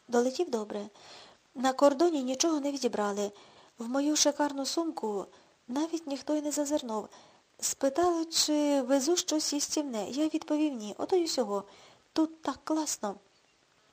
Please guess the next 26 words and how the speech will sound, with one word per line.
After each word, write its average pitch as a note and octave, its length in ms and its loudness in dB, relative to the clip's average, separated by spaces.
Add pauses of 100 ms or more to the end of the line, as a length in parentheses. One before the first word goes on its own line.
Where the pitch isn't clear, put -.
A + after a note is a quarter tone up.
(120)
Аеропорт C4 640 0
величезний, C#4 760 0
просто A#3+ 340 -6
шикарний. G#3+ 560 -4 (500)
А - 120 2
зараз D#4 360 2
ми D#4+ 100 0
поїдемо D#4 680 0
в - 40 -16
хостел. A#3 600 -6 (520)
Ну, C#4+ 260 -2
це C#4+ 160 0
такий C#4+ 240 -2
гуртожиток D#4 560 -2
для C4 160 -2
студентів. G#3 560 -6 (380)
А C4+ 100 0
потім A#3+ 420 -4
дивитися D4+ 480 2
Нью-Йорк». D4 560 -6 (880)
«Вночі? A3+ 640 -2 (800)
Не B3+ 140 -4
треба, C#4 320 2
синку, A#3 400 -2
це A#3 240 -2
небезпечно», A#3+ 760 -2